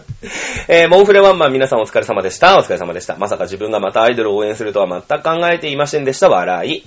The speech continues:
モンフレ自体が初でしたが、周りのオタ、オタの知り合いがゴリゴリに濃い集まりで、気-、気楽に楽しめました。ワンマンの感想ですが、自分が想像しているよりはるかにレベルの高いライブで心に響きました。ダンスパフォーマンス、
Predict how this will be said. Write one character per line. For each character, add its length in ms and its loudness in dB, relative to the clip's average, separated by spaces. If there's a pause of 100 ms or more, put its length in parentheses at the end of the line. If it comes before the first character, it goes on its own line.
(300)
モ 140 4
ン 40 -4
フ 80 -6
レ 60 -4
自 120 -8
体 140 4
が 60 0
初 160 -8
で 100 -4
し 60 -14
た 80 0
が、 140 4
周 240 2
り 40 -8
の 100 -2
オ 80 -2
タ、 220 -2 (120)
オ 100 0
タ 120 0
の 100 0
知 120 -12
り 100 -2
合 60 0
い 40 -4
が 120 0
ゴ 140 -4
リ 80 -2
ゴ 100 6
リ 80 2
に 120 2
濃 140 4
い 120 4
集 80 -6
ま 100 2
り 80 0
で、 220 2 (160)
気-、 160 -2 (260)
気 80 0
楽 200 2
に 120 -2
楽 180 -2
し 40 -4
め 100 2
ま 120 2
し 40 -12
た。 160 -4 (420)
ワ 100 4
ン 80 -2
マ 100 2
ン 40 0
の 80 -4
感 180 -2
想 100 -4
で 120 -2
す 100 -10
が、 220 2 (180)
自 160 -12
分 140 -2
が 80 0
想 180 -2
像 140 -4
し 80 -12
て 60 -6
い 20 -2
る 60 0
よ 40 -2
り 80 -6
は 120 2
る 80 2
か 120 2
に 160 -2
レ 80 0
ベ 120 2
ル 80 0
の 100 -2
高 200 0
い 60 4
ラ 120 4
イ 40 0
ブ 60 -8
で 60 -10
心 280 -4
に 80 -6
響 200 -14
き 80 -10
ま 120 0
し 40 -8
た。 140 0
ダ 160 -2
ン 60 -6
ス 100 -20
パ 120 -2
フ 100 0
ォ 60 0
ー 20 -2
マ 140 -6
ン 40 -14
ス、 200 0